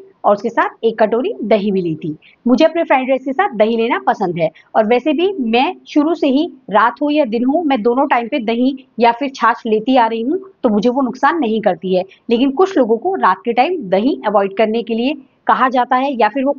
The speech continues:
खुद ही avoid करते हैं क्योंकि उनको ये पता होता है कि वो उनको suit नहीं करेगी,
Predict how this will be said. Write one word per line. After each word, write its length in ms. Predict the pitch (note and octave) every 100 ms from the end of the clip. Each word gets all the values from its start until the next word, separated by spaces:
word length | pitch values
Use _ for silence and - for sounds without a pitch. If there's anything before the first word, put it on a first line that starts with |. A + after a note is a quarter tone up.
| C#4+
खुद 120 | C#4+
ही 40 | D#4
avoid 280 | C4+ A3+ -
करते 240 | G#3+ B3
हैं 160 | C4 E4+
क्योंकि 220 | C4 C4
उनको 200 | B3 B3+
ये 120 | A#3+ A#3+
पता 180 | G#3+ C4
होता 260 | A#3+ -
है 120 | G3+ C#4
कि 100 | D4+
वो 140 | A3+
उनको 180 | G#3+ C4+
suit 180 | C4+ D4 -
नहीं 140 | G3+ G3
करेगी, 380 | D#3+ D#3 D#3+